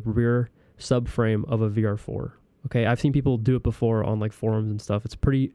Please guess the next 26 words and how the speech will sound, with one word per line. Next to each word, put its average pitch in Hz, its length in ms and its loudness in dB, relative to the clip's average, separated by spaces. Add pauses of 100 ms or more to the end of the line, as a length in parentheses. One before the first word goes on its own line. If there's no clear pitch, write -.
(120)
it's - 80 -20
pretty 175 260 2
wild. 120 380 2
It's, - 160 -6
it's - 200 -2
an, 143 140 2
it's 139 120 -2
gonna 151 100 4
be 147 80 2
a 135 60 0
pretty 135 260 2
big 120 320 0
job, 110 400 2
but 107 300 -2 (340)
that 123 160 2
is 135 80 2
definitely 147 360 2
the 131 80 2
goal, 120 340 2 (500)
to - 100 4
convert 127 300 2
it 117 120 0
to 127 100 2
rear 120 320 2
wheel 139 160 2
drive, 110 360 2